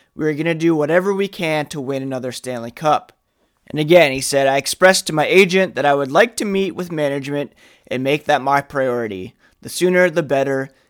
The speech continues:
and we'll see what the future holds." Cut to December twenty-first, so just ten days ago, Cam Neely met with the media via Zoom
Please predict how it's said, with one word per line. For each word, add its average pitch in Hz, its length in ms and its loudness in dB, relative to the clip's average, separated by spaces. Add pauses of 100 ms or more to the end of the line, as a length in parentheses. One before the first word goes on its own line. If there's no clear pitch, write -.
(260)
and 160 120 2
we'll 151 100 4
see 170 300 6
what 151 240 4
the 135 80 -10
future 127 400 -12
holds." 127 520 -6
Cut - 320 -2
to 175 340 2
December 156 520 -4
twenty-first, 160 1000 -4 (360)
so - 140 -14
just 147 220 -8
ten 180 180 2
days 156 240 0
ago, 143 420 -2 (360)
Cam 165 240 0
Neely 185 600 4
met 165 400 2
with 156 360 -2
the 147 120 -6
media 160 480 0
via 139 300 -4
Zoom 175 560 -2